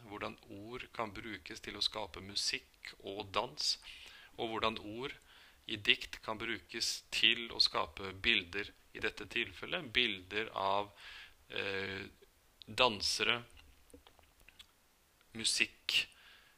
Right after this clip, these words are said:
eh, og liv i en fjern kultur.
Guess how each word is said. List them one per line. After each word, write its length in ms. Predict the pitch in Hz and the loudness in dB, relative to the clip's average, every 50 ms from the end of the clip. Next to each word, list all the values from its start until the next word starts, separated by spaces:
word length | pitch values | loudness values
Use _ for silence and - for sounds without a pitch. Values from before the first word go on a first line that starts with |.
| _ _ _ | _ _ _
eh, 440 | - 104 101 98 98 95 104 104 - - | -6 -4 -4 -2 -2 -4 -4 -6 -8 -6
og 100 | 113 113 | -2 0
liv 320 | 107 104 113 123 143 147 - - - - - - - - - | 0 2 2 2 2 0 -2 -10 -18 -20 -20 -20 -20 -16 -10
i 320 | - 117 110 113 117 117 - - | -6 -4 0 2 2 2 2 2
en 380 | 110 104 101 101 101 98 101 | 2 2 2 2 0 -8 -10
fjern 500 | - - - 117 101 98 98 95 98 110 110 - - | -8 2 6 8 8 8 8 4 -2 -10 -14 -14 -10
kultur. 520 | - 120 101 - - - 110 110 113 - | -8 -6 -6 -4 -4 -6 -6 -6 -10 -12